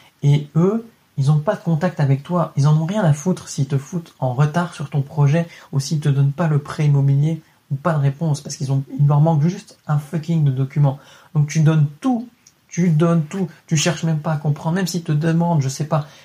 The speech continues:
euh, tes douze derniers bulletins de salaire, je sais pas, ça peut arriver, tu lui donnes tout. C'est pas parce que telle banque t'a demandé ces documents et que l'autre en demande d'autres que tu dis, « Oui, mais les autres, ils m'ont, ils m'ont pas demandé ça. » Tu lui donnes tout.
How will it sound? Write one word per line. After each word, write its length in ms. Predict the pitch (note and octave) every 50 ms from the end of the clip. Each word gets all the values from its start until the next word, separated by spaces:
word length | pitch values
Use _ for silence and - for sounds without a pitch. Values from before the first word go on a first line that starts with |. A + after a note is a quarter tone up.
| _ _ _ - C#3
euh, 40 | D3 - - _
tes 180 | - D3+ D3+ D3
douze 380 | C#3 C#3 A3 A3+ A3 G3 D#3
derniers 300 | D3+ E3 D#3 E3 E3+ E3
bulletins 340 | D#3 C#3+ D3+ D3 - D#3+ D3+
de 60 | D3
salaire, 460 | D3 - D3 B2+ C3+ E3 F3+ F3 C#3 - - _ _ _ _ _ _
je 120 | - - C3+
sais 140 | - - C#3
pas, 140 | - D3+
ça 140 | C#3 - C#3
peut 180 | - - - C#3
arriver, 500 | C3+ B2+ B2 B2 A#2+ C#3 D3 F3 E3+ - _ _ _ _ _ _ _ _
tu 240 | - - G#3+ A3+ A3+
lui 180 | G3+ G#3+ G#3+ G3
donnes 260 | F#3 G#3 G#3 G3 F#3+
tout. 240 | - G#3+ G#3+ G3+ -
C'est 160 | - D#3+ D3
pas 100 | F3 F3
parce 240 | E3+ E3+ D3 - -
que 80 | -
telle 300 | D3+ D#3 - F3 E3+ D#3+
banque 260 | D3+ E3+ E3+ D#3 D3
t'a 80 | - C#3+
demandé 260 | C3 C3 C3 C3+ C#3
ces 140 | C#3 - D#3
documents 460 | C#3+ C#3+ C#3+ D3 - D3 D3 D3+ C#3+
et 80 | C3+ C3+
que 100 | - D3
l'autre 320 | C#3 D#3 D#3+ D#3 - -
en 60 | C#3+
demande 340 | B2+ B2 B2+ B2+ C3 B2 B2
d'autres 340 | C3+ F3+ G3 G3 F#3+ - - _ _ _ _ _ -
que 80 | D3
tu 100 | C#3+ E3 D#3
dis, « 120 | D#3+ F3+
Oui, 120 | F#3+ G#3
mais 140 | G3+ G3 F#3
les 60 | F3
autres, 200 | F3+ F#3 F#3+ F#3
ils 80 | F3+ E3+
m'ont, 280 | D#3+ D#3+ D#3+ D#3+ D#3+ -
ils 100 | - D3+
m'ont 100 | E3+ E3
pas 120 | F#3 F3
demandé 180 | E3 E3 E3+ E3
ça. » 260 | D3+ - E3 D3+ - - _ _ _ _ _
Tu 200 | - - F#3 F#3
lui 120 | E3+ F3 E3+
donnes 240 | D#3+ E3+ E3 D#3
tout. 220 | D3+ - E3+ D#3